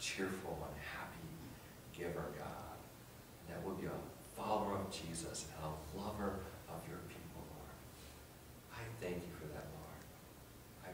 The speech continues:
pray your blessings over everyone, Father, in Jesus' precious name. And everyone said,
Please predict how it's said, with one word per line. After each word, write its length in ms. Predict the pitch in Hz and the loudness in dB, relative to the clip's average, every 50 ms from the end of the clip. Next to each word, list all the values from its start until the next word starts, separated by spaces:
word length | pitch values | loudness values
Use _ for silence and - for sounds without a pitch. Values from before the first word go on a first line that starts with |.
| - - | 0 4
pray 120 | - - | 6 6
your 200 | 92 92 92 - | 6 6 6 4
blessings 440 | 95 110 113 113 - - 113 104 101 | 4 4 6 6 4 4 4 6 8
over 260 | 104 98 95 95 92 92 | 8 8 8 8 8 6
everyone, 360 | 92 95 95 95 95 - - - - | 6 4 4 4 2 2 0 0 0
Father, 400 | - - - - - - - - - - - - - - - - - - - - 82 | 0 0 0 0 -2 -2 -2 -2 -4 -4 -6 -8 -10 -10 -10 -10 -10 -10 -8 -4 -2
in 60 | 80 78 80 | 0 0 0
Jesus' 400 | - - 92 90 90 90 90 - | 0 0 0 2 2 2 2 0
precious 460 | - - 90 87 87 - 82 80 - 80 | 0 0 2 2 2 0 0 -2 -2 -2
name. 220 | 80 76 76 78 76 71 71 - - - - - - - - - - - - | -2 0 0 0 0 -2 -2 -4 -6 -6 -8 -8 -8 -10 -10 -10 -8 -4 -2
And 60 | 78 78 80 | 0 2 2
everyone 320 | 80 82 85 87 85 85 | 2 4 2 2 2 2
said, 200 | 82 - - 156 | 0 0 0 0